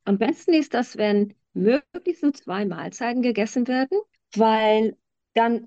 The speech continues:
wenn wir achtzehn Stunden Pause zwischen den Mahlzeiten haben, zum Beispiel du isst mittags und abends und am nächsten Morgen, nächsten Tag wieder erst mittags, dann hast du fast achtzehn Stunden Pause zwischen den Mahlzeiten. Und in dieser Zeit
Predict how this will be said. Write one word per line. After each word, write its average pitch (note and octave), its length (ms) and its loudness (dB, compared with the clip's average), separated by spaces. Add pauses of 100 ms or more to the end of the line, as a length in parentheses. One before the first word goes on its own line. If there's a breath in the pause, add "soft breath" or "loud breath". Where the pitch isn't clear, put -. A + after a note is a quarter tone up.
(160)
wenn A3 220 -4
wir A3 180 -2
achtzehn D4 380 0
Stunden B3 520 -2
Pause G#3 400 -4
zwischen G3+ 280 -4
den G3 100 2
Mahlzeiten F3+ 580 -4
haben, F3+ 200 -6
zum G#3 160 -4
Beispiel G3+ 440 0 (280)
du G3+ 160 -2
isst - 340 -4
mittags C4 640 0 (200)
und F#3 200 -6
abends A3+ 640 -2 (280)
und G3 440 0
am G#3 100 2
nächsten G3+ 400 0 (100)
Morgen, A3 380 0
nächsten G#3+ 320 -2
Tag A3 340 -4
wieder A#3+ 300 2
erst - 320 -10
mittags, - 440 -8
dann G#3 140 -2
hast G#3 240 -4
du G3+ 40 -14
fast - 320 -4
achtzehn G3+ 340 -2
Stunden G#3 680 2 (280 loud breath)
Pause A#3+ 400 2
zwischen G#3 320 -6
den E3+ 140 -2
Mahlzeiten. A3+ 680 -2 (220)
Und G#3 280 2
in G#3 180 4
dieser G4 340 4
Zeit G#3 640 -4